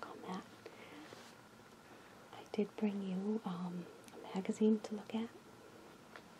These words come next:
It's, um, called Coastal Living,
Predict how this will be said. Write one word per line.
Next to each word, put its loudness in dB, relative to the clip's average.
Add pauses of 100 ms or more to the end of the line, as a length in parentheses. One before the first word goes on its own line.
(4000)
It's, -6
um, 0 (760)
called -2 (1800)
Coastal 8
Living, 12